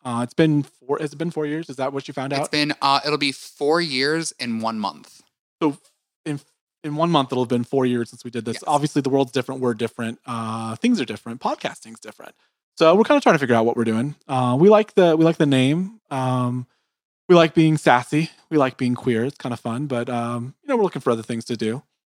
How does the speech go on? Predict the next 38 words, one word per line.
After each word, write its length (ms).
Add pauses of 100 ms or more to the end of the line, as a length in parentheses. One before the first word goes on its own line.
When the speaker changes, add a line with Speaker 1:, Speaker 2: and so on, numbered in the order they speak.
(160)
Speaker 1:
Looking 140
for 100
other 100
things 200
to 60
talk 200
about. 240 (160)
We've 100
both 200
been 100
into, 580
um, 300
tarot 300
re-, 360
recently. 440
We've 120
both 200
been 120
Speaker 2:
Yeah. 140
Speaker 1:
kinda 140
looking 180
at 80
different, 340 (480)
different 260
things 300
and 120
stuff. 460
And, 180
uh, 160
so, 160
yeah, 120
we 100
might 120
take 120
this 120
in 60
different 260
directions. 460